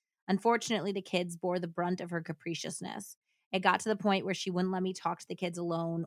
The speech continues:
and wouldn't allow Ray and Carol to see them," he wrote, referring to Kathy's parents. His letter several months after her death added, "The kids and I have indeed grown closer as a result of our loss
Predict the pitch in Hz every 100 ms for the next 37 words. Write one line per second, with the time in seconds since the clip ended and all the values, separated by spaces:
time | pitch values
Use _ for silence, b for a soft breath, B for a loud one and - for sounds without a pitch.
0 | - 180 170 190 202 180 175 165 175 165
1 | 170 175 170 165 - 160 165 156 147 196
2 | 185 160 165 160 165 175 170 - 175 -
3 | 175 170 - - 160 160 165 - 156 -
4 | - - - _ _ _ _ - 202 208
5 | 214 185 180 - 180 202 196 185 185 170
6 | 170 - 175 170 165 160 - 170 165 165
7 | 160 - - 185 190 185 202 190 180 180
8 | 175 _ - 180 175 202 208 180 190 180
9 | - 175 175 180 175 175 170 170 160 170
10 | 175 170 170 170 170 170 214 -